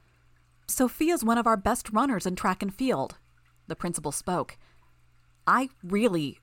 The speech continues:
really don't care," I replied. Sophia glared at me. "Why in-school suspension?" Mister Gladley asked.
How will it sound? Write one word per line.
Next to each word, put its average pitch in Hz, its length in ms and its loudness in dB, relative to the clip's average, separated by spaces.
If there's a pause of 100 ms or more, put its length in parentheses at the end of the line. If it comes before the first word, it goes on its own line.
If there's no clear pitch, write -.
(100)
really 180 480 0
don't 160 280 -2
care," 170 420 -6 (420)
I 139 60 -6
replied. 147 540 -2 (640)
Sophia 156 440 -2
glared 156 360 -6
at - 80 -10
me. 135 240 -8 (1200)
"Why 165 500 0
in-school 175 460 -2
suspension?" 156 680 -4 (460)
Mister - 240 -6
Gladley 165 460 -4
asked. 160 400 -4